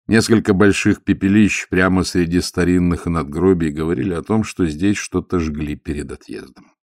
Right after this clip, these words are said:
Оставив канистры во дворе, немецкие матросы вошли в распахнутые настежь ворота главного собора монастыря.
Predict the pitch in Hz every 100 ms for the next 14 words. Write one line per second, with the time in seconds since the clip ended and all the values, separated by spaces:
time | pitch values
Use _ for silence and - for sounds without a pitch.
0 | _ _ _ _ _ _ _ _ 104 -
1 | 120 110 - 107 104 101 - 95 90 87
2 | 87 98 110 95 107 - 90 85 92 104
3 | - 87 80 95 87 87 - 95 85 -
4 | - 87 90 85 - 82 - 80 90 87
5 | 80 87 82 85 82 80 - 82 80 78
6 | 80 80 - - 78 -